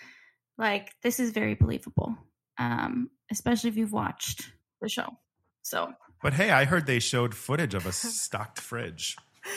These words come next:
Speaker 2: Like
Speaker 3: Oh, gosh.
Speaker 1: Mm, no. Like,
Speaker 3: <laughs>
Speaker 1: basic human rights for everyone, and not, like, it's just ridiculous, you know, that you have to ask for that. But as healthcare workers, like,
Speaker 2: Totally.
Speaker 1: we have to ask for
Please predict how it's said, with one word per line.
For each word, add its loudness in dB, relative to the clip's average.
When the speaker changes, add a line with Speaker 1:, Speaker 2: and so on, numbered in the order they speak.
Speaker 2:
Like -12
Speaker 3:
Oh, -2
gosh. -2
Speaker 1:
Mm, -8
no. 2
Like, 6
Speaker 3:
<laughs> 6
Speaker 1:
basic 8
human 10
rights 6
for 10
everyone, 8
and 4
not, 6
like, 0
it's 0
just 4
ridiculous, 2
you 2
know, 0
that 2
you 2
have 4
to -2
ask -6
for -10
that. -2
But -4
as 8
healthcare 4
workers, -2
like, -4
Speaker 2:
Totally. -10
Speaker 1:
we 0
have 2
to -4
ask 0
for -2